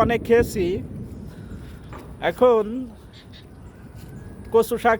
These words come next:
খেতে হবে। আবার এ পাশে মাটি কেটে সমান করা হচ্ছে, সবজি লাগাতে হবে। আহ, কচু শাক দেখলে কার না খেতে মনে চায় বলেন আপনারা? কচু শাক কিন্তু সবাই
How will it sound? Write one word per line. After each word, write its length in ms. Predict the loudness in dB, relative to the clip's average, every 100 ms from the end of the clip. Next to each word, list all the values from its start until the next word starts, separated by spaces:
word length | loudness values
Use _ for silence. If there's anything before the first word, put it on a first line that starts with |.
| 2
খেতে 180 | 2 4
হবে। 220 | 4 4 4 2 -8 -18 -20 -4 0
আবার 180 | 2 2
এ 20 | 2
পাশে 200 | 0 2 0 2
মাটি 240 | 0 0 0
কেটে 240 | -2 0 -2 -2
সমান 200 | -4 -4 -2
করা 160 | 0 0
হচ্ছে, 240 | 0 0 2 0 -2
সবজি 260 | -4 2 2
লাগাতে 280 | 2 0 -2 -2
হবে। 240 | 0 2 0 -2 -12 -20 -18 -18 -18 -18 -18 -18 -18 -18 -18 -16 -14 -14 -14 -14 -14 -12 -2 0
আহ, 360 | 2 2 0 -2 -12 -18 -18 -18 -18 -18 -18 -18 -18 -2 2
কচু 240 | 4 2 2
শাক 160 | 2 2 -2
দেখলে 260 | 2 4 4 2 0
কার 200 | 4 4 2 0
না 60 | -2
খেতে 180 | 0 0 -2
মনে 160 | -4 -4
চায় 180 | -2 -2 0
বলেন 200 | -2 -2 -4
আপনারা? 320 | -4 -6 -6 -10 -18 -20 -6
কচু 200 | -2 -2 2
শাক 140 | 0 0
কিন্তু 180 | -2 -2 0
সবাই 220 | 2 2